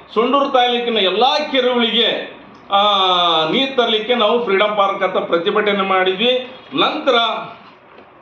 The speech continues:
ನಾವೊಂದು, ಆ, ಮನವಿ ಸಲ್ಲಿಸಿದ್ವಿ, ಅಲ್ಲಿರ್ತಕ್ಕಂಥ ರೈತರನ್ನೆಲ್ಲ ಕರೆಸಿ ಕೊಟ್ಟೂರು ತಾಲೂಕಿನಲ್ಲಿ ಸಹ ನಾವು ಮನವಿ ಸಲ್ಲಿಸಿದ್ವಿ. ಹಾಗೇನೆ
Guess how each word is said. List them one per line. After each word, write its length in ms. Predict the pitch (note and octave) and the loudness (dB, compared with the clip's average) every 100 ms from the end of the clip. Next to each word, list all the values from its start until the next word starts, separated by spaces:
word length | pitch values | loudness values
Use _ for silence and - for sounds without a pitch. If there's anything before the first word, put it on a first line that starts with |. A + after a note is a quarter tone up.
| C#3 | -6
ನಾವೊಂದು, 760 | E3+ A#3 B3 A3 G#3 E3+ - - - - - - - - | 0 2 2 2 4 2 0 -8 -16 -20 -20 -20 -14 0
ಆ, 220 | G#3 G3 | 2 2
ಮನವಿ 360 | - A3 D4 C#4+ | 2 2 2 2
ಸಲ್ಲಿಸಿದ್ವಿ, 560 | A#3+ G#3 D3 A#2 A2+ - - - - - - - - | 2 -2 -6 -8 -10 -14 -20 -20 -20 -20 -20 -10 -2
ಅಲ್ಲಿರ್ತಕ್ಕಂಥ 600 | A#3+ B3 B3 A#3 A3 G#3+ | 2 2 0 0 0 2
ರೈತರನ್ನೆಲ್ಲ 580 | G#3 G3+ G#3+ G#3 G#3 G#3 | 2 0 0 0 2 0
ಕರೆಸಿ 420 | G3+ F3+ A#3 - | -2 -4 -4 -2
ಕೊಟ್ಟೂರು 320 | F#3 - A#3 | -2 -2 -2
ತಾಲೂಕಿನಲ್ಲಿ 640 | A3+ G#3+ G3+ G#3 G#3 G3 | 0 0 -2 -4 -2 -2
ಸಹ 140 | G3 G3+ | 0 0
ನಾವು 160 | F#3+ | 0
ಮನವಿ 300 | F#3 F3+ F#3+ | 0 0 0
ಸಲ್ಲಿಸಿದ್ವಿ. 540 | F#3+ E3 E3 A#2+ A#2+ - - - D#3 | -2 -4 -4 -6 -6 -10 -20 -10 -2
ಹಾಗೇನೆ 760 | A#3+ C4 C4+ A#3+ B3 A#3+ - | -2 0 0 2 0 -4 -14